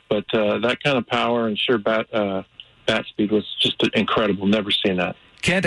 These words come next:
Speaker 2: I, I always found it interesting being around the club that some guys, and correct me if I'm wrong, but it, it seemed like they kinda walked on eggshells around McGwire because even they were a little like, "Wow, that's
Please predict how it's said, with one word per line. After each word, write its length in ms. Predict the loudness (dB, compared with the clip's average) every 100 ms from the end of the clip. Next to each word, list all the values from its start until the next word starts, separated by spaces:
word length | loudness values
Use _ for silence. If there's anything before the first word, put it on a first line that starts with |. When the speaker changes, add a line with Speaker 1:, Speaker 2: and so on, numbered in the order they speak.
| 0
Speaker 2:
I, 160 | 0
I 140 | 2 2
always 240 | 2 0
found 280 | 0 0 2
it 120 | 0
interesting 680 | 2 2 2 2 2 2 2
being 240 | 2 2
around 300 | 4 4 4
the 100 | 2
club 600 | 0 0 2 2 2 2
that 240 | 2 2 -2
some 380 | 0 2 2
guys, 520 | 2 2 2 2 0 0
and 120 | 0
correct 380 | 2 2 0 2
me 140 | 2 2
if 120 | 2
I'm 280 | 2 2 2
wrong, 400 | 4 4 4 4
but 120 | 2
it, 140 | 2
it 140 | 0 0
seemed 400 | 0 2 4 4
like 260 | 2 0
they 160 | 0 0
kinda 420 | 2 2 2 2
walked 460 | 2 2 0 0 0
on 260 | 2 2 2
eggshells 1000 | 2 2 2 2 2 2 2 2 0 -2 -2
around 420 | 2 2 2 2
McGwire 480 | 2 2 2 4 4
because 340 | 2 0 0
even 420 | 2 2 4 4 4
they 280 | 2 2
were 220 | 2 2 2
a 80 |
little 280 | 4 2 4
like, 260 | 4 2 0 -6 -6
"Wow, 480 | -2 0 2 0 -2 -6 -20 -20 -6
that's 460 | -2 0 0 -4 -4